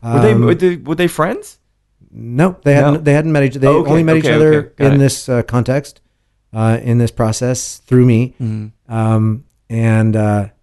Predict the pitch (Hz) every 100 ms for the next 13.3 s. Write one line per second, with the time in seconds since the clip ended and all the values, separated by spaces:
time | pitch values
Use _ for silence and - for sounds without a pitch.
0 | _ _ - 135 165 160 151 120 - 170
1 | 220 175 147 120 127 143 160 156 143 -
2 | _ _ _ _ _ _ _ _ _ 135
3 | 139 107 104 _ _ _ _ 131 120 117
4 | 110 - 117 110 113 104 117 120 110 -
5 | _ _ _ 113 117 143 165 160 131 120
6 | 120 123 117 113 107 110 95 107 123 110
7 | - _ _ 123 110 113 107 117 104 107
8 | 117 180 170 151 139 123 131 120 110 110
9 | - - 123 180 185 151 143 143 139 123
10 | _ _ - 135 123 120 143 123 123 120
11 | 101 127 151 127 127 123 123 123 120 -
12 | 120 113 123 - _ _ _ _ - 113
13 | 113 110